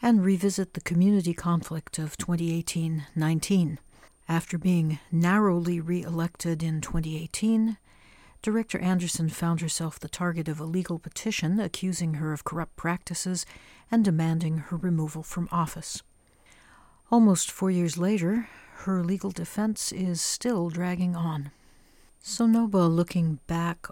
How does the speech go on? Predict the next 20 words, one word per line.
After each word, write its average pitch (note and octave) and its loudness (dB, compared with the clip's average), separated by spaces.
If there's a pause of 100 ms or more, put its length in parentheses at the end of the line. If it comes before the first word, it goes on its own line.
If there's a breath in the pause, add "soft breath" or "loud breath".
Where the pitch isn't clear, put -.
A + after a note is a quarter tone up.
on F#3 0
the F3 2
last E3+ -2
fourteen F3+ 0
years, F3 0 (760 soft breath)
what F4 8
were E4+ 6
some A#3 2
of G3 2
the F3 2
hardest F#3 0
things D#3 -2
about D#3+ -6
being E3+ 2
regional E3+ 0
director, D#3 -6 (120)
um, D#3+ -6
especially E3+ 0
things D#3+ 2
that D#3+ -2